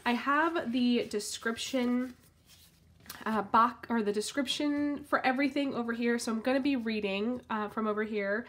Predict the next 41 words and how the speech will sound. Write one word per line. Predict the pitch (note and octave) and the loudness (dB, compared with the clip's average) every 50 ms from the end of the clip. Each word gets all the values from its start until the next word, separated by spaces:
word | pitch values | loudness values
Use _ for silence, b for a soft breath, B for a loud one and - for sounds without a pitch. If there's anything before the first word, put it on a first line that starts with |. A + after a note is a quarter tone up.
| B B B B B B B B | B B B B B B B B
But | - A3+ | -2 2
very | A3 C#4 E4 E4 | 6 6 6 6
quickly, | - - E4+ D#4+ - D#4 D#4 C#4+ | 6 2 2 2 2 2 2 2
I | - A#3 | 0 0
just | A3 - A3+ A#3+ - - | -2 -2 -2 -4 -4 -4
want | A#3+ G#3+ D#3+ D#3+ | -4 -6 -4 -6
to | - - G#3+ | -6 -4 -2
add | A3 A#3 A#3+ B3 A#3 | -2 0 0 -2 -2
that | A#3+ G#3 - - | -4 -6 -6 -4
there | A3 G#3+ G#3+ | -2 -2 0
will | G#3+ A3+ A3+ A3+ G#3+ | 0 0 -2 -2 -2
be | - A3+ G#3+ - | -2 -2 -2 -2
a | - G3+ F#3+ | 0 -2 -2
discount | F#3+ F#3+ C#4 D#4+ - - - D#4+ D#4+ D#4 - - | -2 0 -2 -2 -2 -2 0 2 2 2 2 -2
code. | - - D4 C#4+ C#4+ C#4+ C#4+ D4 C#4+ B B B B B B _ - | -4 -2 0 2 2 2 2 0 -2 B B B B B B _ -4
Um, | A#3+ A#3+ A3+ A3+ A3 A3+ - | -2 0 0 0 -2 -2 -4
if | G#3+ G#3+ - | -8 -6 -4
you | A3+ A3+ | -4 -2
decide | G#3 A3 - - A3 A3 G#3 G#3 | -2 -2 -2 0 0 0 0 0
you | G#3+ | -2
want | G#3 G3+ G3+ - - | 0 0 -2 -2 -4
to | - - | -8 -6
purchase, | - - C4+ C4+ - C#4+ C#4 C4+ C#4 - | -2 0 0 0 2 0 0 0 0 -4
it | - - A3 | -6 -6 -6
will | F3 G3 G3+ | -4 -6 -6
give | G3+ G#3 G#3+ G#3 G#3 | -4 -4 -4 -4 -2
you | G#3+ G#3+ G#3+ A3 A3 B B B B B B B _ | -2 0 0 -2 -2 B B B B B B B _
fifteen | - C#4 D4+ D4 - - D4 D4 D4 | -4 -4 -4 -4 -2 0 0 0 0
percent | - - C4 B3+ - A#3 A3 A3 A3 - | -2 -4 -6 -4 -2 -2 -2 -2 0 0
off | A3 A3 A3 - | 0 0 0 -2
of | A3+ - | -4 -4
her | - G#3+ G#3 | -4 -4 -4
store | G#3+ - - G#3+ G#3 G#3 G#3 G#3 | -4 -4 -2 0 0 2 0 0
from | - - G#3 G#3+ G#3 | -2 -4 -4 -4 -2
February | - G#3+ G3+ G#3 G#3+ G#3 G3 G3 G3 | -2 -4 -2 -2 -2 -2 0 -2 -2
first | - - A#3+ A#3 B3 A#3+ - - | -2 0 2 2 2 0 -2 -6
to | - - A3 | -6 -4 -4
March | G#3+ G3 G3 G3 - - - - - | -2 -2 -2 -2 -2 -4 -6 -10 -2
thirty-first, | - C4+ D4 D4 D4 C#4+ D4 - C#4 C#4 C#4 C4+ - - | 2 4 4 4 4 0 0 2 2 2 2 0 -2 -6
so | - G#3 | -6 -6
that's | G3 F#3 - - - - - | -6 -6 -8 -10 -10 -12 -12